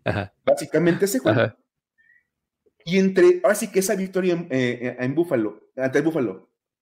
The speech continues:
Speaker 2: y la victoria ante los Colts en Jacksonville, los dos juegos, hubo ocho derrotas entre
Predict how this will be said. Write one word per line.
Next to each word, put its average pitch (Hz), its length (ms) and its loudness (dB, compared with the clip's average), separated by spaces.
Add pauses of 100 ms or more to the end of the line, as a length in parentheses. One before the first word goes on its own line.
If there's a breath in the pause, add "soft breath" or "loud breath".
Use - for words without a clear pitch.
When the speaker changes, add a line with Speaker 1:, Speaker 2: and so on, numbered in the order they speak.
(220)
Speaker 2:
y 139 80 -6
la 139 120 4
victoria 139 320 -2
ante 175 180 -4
los 170 180 -4
Colts 127 380 -6
en 160 160 -2
Jacksonville, 156 380 -4
los 156 100 -2
dos 151 100 -6
juegos, 139 440 -8 (360)
hubo 151 360 -2
ocho 202 300 0
derrotas 175 760 -6 (800)
entre 147 360 -2